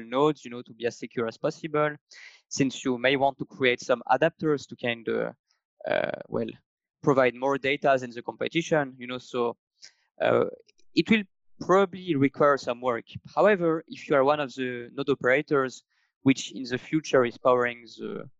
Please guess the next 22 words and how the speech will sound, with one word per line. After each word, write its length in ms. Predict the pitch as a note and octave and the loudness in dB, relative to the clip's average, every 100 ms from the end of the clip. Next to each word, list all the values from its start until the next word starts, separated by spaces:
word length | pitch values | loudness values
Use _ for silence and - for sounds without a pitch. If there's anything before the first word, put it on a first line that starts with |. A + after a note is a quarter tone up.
| _ - - | _ -20 -14
smart 320 | - C#3+ C#3 | -2 0 0
contract 340 | C#3 - B2 | -2 0 0
economy, 560 | B2 E3+ G#3 F3+ D#3+ D#3 _ _ _ _ _ _ - | 0 -2 -2 -2 -6 -8 _ _ _ _ _ _ -4
then 240 | C3+ C#3+ | 2 2
this 200 | B2+ B2 | 2 -4
work 220 | - B2+ - | 0 0 -2
will 120 | A#2+ | -6
probably 400 | - B2 A#2+ A#2 A#2 | 0 0 0 -8 -6
be 180 | A#2 A2+ | -8 -4
worth 380 | A2+ C3 - | 2 2 0
it, 160 | A#2 - | -12 -8
right? 240 | - A#2+ B2+ - | 0 0 0 -6
Like, 160 | A#2 A2+ | -10 -4
just 240 | B2+ - | -4 -4
imagine 380 | B2+ C3 B2+ A#2+ | -2 -2 -2 -6
if 140 | A2+ A2+ _ | -10 -18 _
all 140 | - C#3 | 2 2
the 160 | B2 | 2
enterprises 680 | B2 D#3 D3 D3+ D#3 C3+ B2 | -4 -2 -2 0 0 0 -6
start 300 | - B2 A2+ - | 0 0 0 -6
using 340 | A#2 A#2 A2+ - _ _ _ - | -18 -18 -18 -20 _ _ _ 0
blockchain 440 | C#3 C#3+ - B2+ | 0 0 0 0